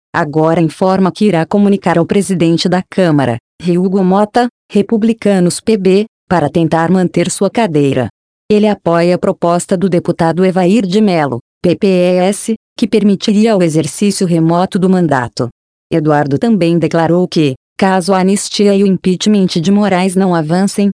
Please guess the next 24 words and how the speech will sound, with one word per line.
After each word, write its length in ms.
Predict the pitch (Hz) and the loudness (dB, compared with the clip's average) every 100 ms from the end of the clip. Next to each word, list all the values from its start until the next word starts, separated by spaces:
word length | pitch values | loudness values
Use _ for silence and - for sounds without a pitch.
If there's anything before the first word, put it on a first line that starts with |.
| _ | _
os 140 | 185 - | -8 -2
presidentes 760 | 190 165 151 160 208 214 196 151 | -2 0 -2 0 0 0 -2 0
da 160 | 147 | -4
Câmara 420 | - 196 196 208 | -2 0 2 2
e 60 | 208 | 0
do 100 | 185 | -2
Senado, 640 | - 220 196 151 123 117 - _ - | -2 0 0 0 -2 -6 -10 _ -4
respectivamente 1000 | 185 - 175 - 160 151 151 170 202 202 123 175 | -2 -2 -4 -2 -2 0 2 2 0 -2 -2 -2
Hugo 240 | 180 190 | -2 0
Mota 400 | 185 170 180 190 | 0 2 0 0
e 60 | 208 | 0
Davi 340 | 202 165 156 | 0 0 0
Alcolumbre, 680 | 196 190 220 196 196 180 143 139 _ 185 | 0 2 0 2 2 2 -2 -4 _ -2
União 300 | 170 180 190 | 0 2 0
Brasil 520 | 190 165 147 202 220 | 0 0 0 2 2
A 80 | 226 | 0
P, 300 | - 190 220 _ - | 0 0 0 _ -2
poderão 480 | 247 220 220 170 180 | 0 2 2 2 2
entrar 400 | 196 190 185 196 | 2 0 0 0
no 100 | 202 | 0
radar 400 | 170 175 170 175 | 0 0 0 0
de 140 | 170 | -4
sanções 580 | - 180 147 - 214 185 | -2 -2 -2 0 0 2
americanas. 800 | 170 175 196 - 139 123 117 | 2 2 0 0 0 0 -4